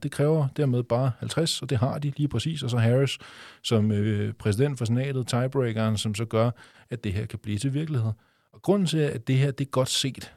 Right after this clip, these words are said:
af, af Biden og, og, og Schumer, og hvad de ellers sidder i den demokratiske ledelse, det er fordi, det her, det vender forhandlingsdynamikken på hovedet. Mm. Fordi hvis det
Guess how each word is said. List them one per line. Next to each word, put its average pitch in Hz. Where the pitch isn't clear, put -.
af, 104
af 101
Biden 98
og, 98
og, 92
og 95
Schumer, 117
og 104
hvad 95
de 104
ellers 107
sidder 104
i 101
den 101
demokratiske 104
ledelse, 107
det 139
er 135
fordi, 131
det 135
her, 143
det 123
vender 123
forhandlingsdynamikken 113
på 98
hovedet. 104
Mm. 135
Fordi 123
hvis 120
det 127